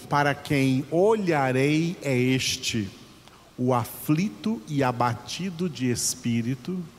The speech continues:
e que treme da minha palavra."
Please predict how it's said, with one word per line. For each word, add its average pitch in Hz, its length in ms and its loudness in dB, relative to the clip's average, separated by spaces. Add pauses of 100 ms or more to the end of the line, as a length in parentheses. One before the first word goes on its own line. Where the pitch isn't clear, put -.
(320)
e 135 100 0
que - 220 0
treme 139 680 2
da 110 260 -4
minha 123 600 0 (400)
palavra." 95 640 -6